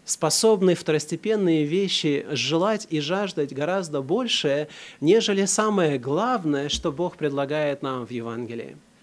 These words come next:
А самое главное — это не то, что ангел им явился. Самое главное — это в том, что он им сказал и что произошло в тот момент в истории. И ангел сказал им:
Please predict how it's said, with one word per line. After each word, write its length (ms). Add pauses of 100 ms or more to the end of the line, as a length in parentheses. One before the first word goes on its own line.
(160)
А 100
самое 360
главное — 500
это 100
не 80
то, 140
что 220
ангел 300
им 100
явился. 640 (240)
Самое 380
главное — 340
это 140
в 40
том, 200
что 340
он 140
им 140
сказал 540
и 120
что 240
произошло 680
в 80
тот 220
момент 340
в 60
истории. 480 (1160)
И 140
ангел 480
сказал 520
им: 420